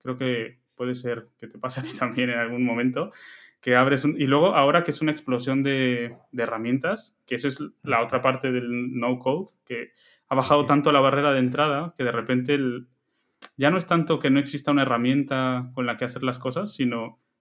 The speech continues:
Speaker 1: cuál haces, eh, cuál eliges,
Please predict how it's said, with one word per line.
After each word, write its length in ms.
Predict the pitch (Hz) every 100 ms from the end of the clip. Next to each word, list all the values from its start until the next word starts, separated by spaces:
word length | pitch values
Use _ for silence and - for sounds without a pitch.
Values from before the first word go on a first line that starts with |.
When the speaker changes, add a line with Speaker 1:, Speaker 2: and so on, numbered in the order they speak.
| _
Speaker 1:
cuál 280 | - 139 151
haces, 520 | 147 151 147 175 - _ _
eh, 220 | 135 117 120 _ _ - _
cuál 180 | 135 143
eliges, 540 | 131 156 - 135 143